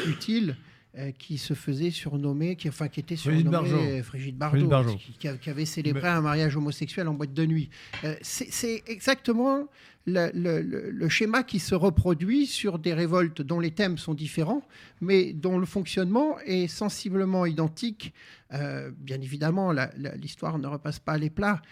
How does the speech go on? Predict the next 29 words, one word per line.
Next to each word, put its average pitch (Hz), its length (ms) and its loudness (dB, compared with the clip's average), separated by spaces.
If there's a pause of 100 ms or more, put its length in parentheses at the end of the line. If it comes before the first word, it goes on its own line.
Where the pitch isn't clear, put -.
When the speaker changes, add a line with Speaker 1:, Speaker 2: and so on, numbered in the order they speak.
(280)
Speaker 1:
euh, 127 120 -2
puisque - 360 -2 (440)
cette 135 220 -6
révolte 156 400 0
était 143 160 -6
une 139 100 -2
révolte 143 280 -2
plus - 160 -6
bourgeoise, 151 680 2
où 143 60 -4
on 135 40 -2
manifestait 139 640 -4
une 139 120 0
fois 147 200 -4
tous 143 160 -8
les 131 100 -4
six - 200 -10
mois. 170 340 2
Là, 156 240 2
c'est - 320 -10
une 143 80 -6
révolte 143 380 -6
plus 143 140 -4
populaire, 156 600 -2
on 151 80 0
manifeste 131 600 -6
tous 143 120 -12
les 135 100 -8
samedis, 156 460 -6